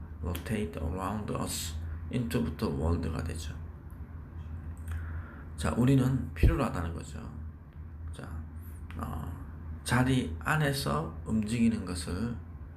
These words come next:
필요로 합니다. 자, 이게 not a verb-입니다. 자, 세상이 우리 주위에 돌도록 하는 것, 돌도록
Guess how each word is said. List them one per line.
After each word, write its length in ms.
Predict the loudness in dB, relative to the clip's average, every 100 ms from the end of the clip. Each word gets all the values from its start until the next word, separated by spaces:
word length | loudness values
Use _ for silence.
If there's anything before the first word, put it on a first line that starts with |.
| -12 -8
필요로 260 | -2 2 2
합니다. 400 | 0 -4 -6 -8 -10 -10 -10 -8 -6 0
자, 100 | 2
이게 120 | 4
not 280 | 2 4 6
a 140 | 6
verb-입니다. 760 | 4 0 0 0 0 0 0 -2 -6 -10 -12 -10 -4
자, 220 | -2 -2
세상이 720 | 0 2 4 4 4 4 2 -2 -6 0
우리 320 | 6 6 6
주위에 680 | 4 6 6 6 4 2 -2 -8 -12 -12 0
돌도록 560 | 6 8 8 6 4 0
하는 400 | 0 0 2 4
것, 640 | 4 2 -2 -8 -6 0
돌도록 460 | 4 6 6 4